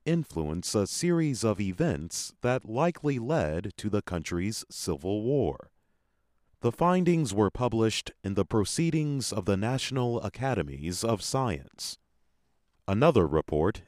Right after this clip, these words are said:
in the same publication tells how the crippling drought in the American state of California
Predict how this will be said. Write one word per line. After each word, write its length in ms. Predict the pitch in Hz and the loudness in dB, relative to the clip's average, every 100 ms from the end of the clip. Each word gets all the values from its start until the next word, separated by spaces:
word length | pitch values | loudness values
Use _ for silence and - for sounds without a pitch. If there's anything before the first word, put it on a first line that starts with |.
| 85 | -6
in 80 | |
the 100 | 80 | -4
same 460 | 78 - 110 101 90 | -4 0 2 2 0
publication 880 | - 82 78 - 131 127 - 67 92 - | -2 -2 -2 -2 0 0 -2 -4 -8 -10
tells 460 | - 131 131 123 - | 0 4 4 4 2
how 240 | 110 104 | 2 4
the 180 | 98 92 | 6 4
crippling 560 | - 160 156 143 135 110 | 4 2 4 2 0 0
drought 420 | 104 120 123 120 - | 2 2 2 0 -4
in 120 | 101 | -4
the 140 | 95 92 | 0 0
American 580 | 92 127 135 - 107 | 2 2 0 0 -2
state 400 | 92 - 120 113 - | -4 0 0 0 0
of 220 | 92 - | -4 -2
California 840 | 101 90 82 - 151 131 65 73 | -2 0 0 0 0 0 -4 -8